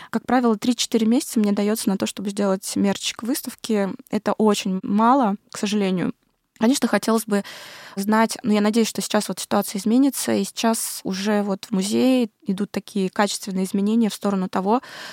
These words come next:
чтобы давать специалистам, в том числе по маркетингу и другим специалистам, больше времени на то, чтобы работать, но, над,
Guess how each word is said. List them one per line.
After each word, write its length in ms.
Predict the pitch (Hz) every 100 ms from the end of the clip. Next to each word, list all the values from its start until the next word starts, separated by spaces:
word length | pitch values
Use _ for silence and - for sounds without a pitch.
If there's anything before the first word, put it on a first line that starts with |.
| -
чтобы 260 | - - 196
давать 480 | 190 202 208 - - -
специалистам, 840 | - - 214 208 208 - 185 180 - _ _ -
в 100 | -
том 180 | 208
числе 200 | 202 -
по 120 | 185 190
маркетингу 760 | 202 226 214 - 202 190 196
и 600 | 196 202 196 190 190 185 -
другим 360 | 196 202 202 185
специалистам, 540 | - 196 202 - 196
больше 280 | 202 208 -
времени 320 | 185 240 240
на 140 | 208 190
то, 100 | 214
чтобы 340 | - 202 190 -
работать, 540 | 202 208 214 185 -
но, 180 | 202 202 -
над, 300 | 202 190